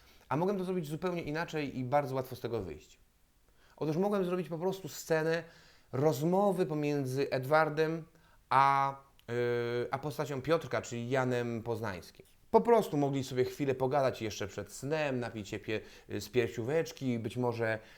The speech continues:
w, po prostu mógł on powiedzieć kilka rzeczy Piotrkowi od tak, w rozmowie, o, i, jakie jest to schronisko, to by też zbudowało o wiele fajniej,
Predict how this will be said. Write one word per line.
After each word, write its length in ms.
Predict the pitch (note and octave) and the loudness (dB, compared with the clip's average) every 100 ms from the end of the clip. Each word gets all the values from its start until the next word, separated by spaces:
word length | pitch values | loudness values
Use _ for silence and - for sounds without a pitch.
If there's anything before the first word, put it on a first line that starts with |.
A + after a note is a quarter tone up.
| - | -20
w, 180 | - G2 | -14 -12
po 120 | G2 | -6
prostu 460 | B2 D3 - C3 A2+ - - _ _ | -2 -2 -2 -2 -2 -6 -20 _ _
mógł 340 | C3 D3+ C3 - | 0 0 0 -2
on 160 | C3+ C3 | -2 -2
powiedzieć 440 | C3 C3+ C3+ - | -4 -2 -2 -4
kilka 300 | - A#2+ A2+ | -6 -4 -2
rzeczy 440 | A2+ B2+ B2 A#2 A2+ | -2 -2 0 0 0
Piotrkowi 460 | A#2 G#2+ B2+ B2 | -4 -4 -4 -4
od 180 | - - | -6 -4
tak, 320 | E3 D3 A2+ G2+ | 2 4 4 2
w 80 | |
rozmowie, 680 | A2+ A2 C3+ D#3 B2+ F#2+ F#2+ | 0 0 2 2 2 0 -4
o, 160 | - A#2 B2 - - | -2 -4 -6 -16 -12
i, 260 | A2+ - A#2+ | -10 -6 -2
jakie 200 | C3 C3 | -2 0
jest 120 | B2+ | -2
to 80 | B2+ | -4
schronisko, 500 | B2+ B2+ D#3 C3 A#2+ | -4 -4 -4 -4 -4
to 80 | C3+ | -4
by 100 | C#3+ | -2
też 340 | F3 - - | -4 -6 -10
zbudowało 460 | D3 D#3 E3 F3 E3 | -4 0 2 2 2
o 80 | D3+ | 2
wiele 200 | E3+ D#3+ | 2 0
fajniej, 400 | D#3 D#3 D#3+ | 0 0 -2